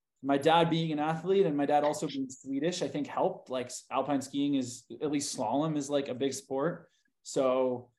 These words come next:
he was, like, familiar with it and willing to take, to, to make the sacrifices, um, for me to spend more time in Tahoe. And, like, I lived up there through high school and whatnot, which wasn't easy being from, from,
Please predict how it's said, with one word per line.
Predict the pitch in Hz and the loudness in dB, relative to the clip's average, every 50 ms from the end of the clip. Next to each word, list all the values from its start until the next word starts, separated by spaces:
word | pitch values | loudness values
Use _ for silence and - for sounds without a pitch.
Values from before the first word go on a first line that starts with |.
| _ _ _ | _ _ _
he | - - 160 156 | -12 -6 -4 0
was, | 147 139 127 113 | 2 2 2 2
like, | 123 120 117 117 - - _ | 2 0 0 -2 -6 -14 _
familiar | - 143 135 143 156 160 160 156 151 147 143 | -6 -4 0 2 4 4 6 6 4 4 4
with | 143 147 139 143 147 | 4 2 2 2 0
it | 139 135 127 | 0 0 0
and | 123 127 120 | 0 -2 0
willing | 135 147 156 147 147 143 139 127 | 2 2 2 4 2 2 2 0
to | 127 - 117 | -4 -10 -8
take, | - 143 135 131 131 - _ _ _ - | -4 0 0 0 0 -4 _ _ _ -16
to, | 113 117 - _ _ _ _ _ _ _ | -16 -16 -16 _ _ _ _ _ _ _
to | - - | -4 -2
make | 151 151 160 156 - - | 0 2 4 4 2 2
the | 143 | -2
sacrifices, | 127 - 151 143 139 - 135 120 - 131 131 120 123 - 127 123 123 123 - - _ _ _ _ _ _ _ - | 0 2 4 4 4 2 -2 -2 0 0 0 0 0 -2 -2 -2 -2 -6 -8 -14 _ _ _ _ _ _ _ -8
um, | - 131 127 127 127 127 123 120 120 120 117 117 - | -6 -2 -2 0 0 0 0 -2 -2 -4 -6 -6 -4
for | - 147 | -2 0
me | 143 143 147 143 | 2 2 2 2
to | 135 131 | 2 0
spend | - - 147 139 135 | 0 0 0 0 2
more | 131 127 120 | 0 0 -2
time | 123 131 123 123 123 | -2 -2 -2 0 0
in | 120 117 | -2 0
Tahoe. | 123 120 117 117 117 113 113 113 113 | 0 2 2 2 2 0 0 -2 -2
And, | 113 110 | -4 -4
like, | 110 110 117 - | -4 -6 -6 -4
I | 123 | -4
lived | 123 123 127 117 120 | 0 0 0 0 0
up | 117 117 - | -2 -2 -2
there | 120 117 113 | -4 -4 -4
through | 117 120 110 | -6 -8 -8
high | 110 110 | -6 -6
school | 110 - - - 113 113 110 113 113 | -8 -8 -10 -10 -10 -8 -8 -8 -8
and | 110 110 - _ _ _ _ _ _ - | -10 -12 -16 _ _ _ _ _ _ -10
whatnot, | 120 117 113 113 123 117 113 110 | -6 -6 -4 -2 -2 -2 -2 -2
which | 117 117 - | -4 -4 -2
wasn't | 123 127 117 113 113 | -2 -2 0 2 2
easy | 117 117 113 113 113 | 0 0 0 -2 -4
being | 110 113 110 110 107 | -4 -4 -6 -6 -6
from, | 110 110 110 107 107 - - _ | -6 -6 -6 -8 -8 -10 -12 _
from, | - 117 110 110 107 104 | -6 -4 -4 -4 -6 -8